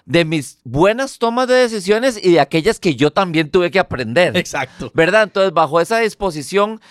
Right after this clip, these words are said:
Speaker 1: siempre yo atesoro muchísimo los episodios con invitado.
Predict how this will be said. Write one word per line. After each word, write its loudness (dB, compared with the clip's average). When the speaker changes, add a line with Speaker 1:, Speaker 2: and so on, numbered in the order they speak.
Speaker 1:
siempre 0
yo 0
atesoro -2
muchísimo -6
los 0
episodios 0
con 0
invitado. -2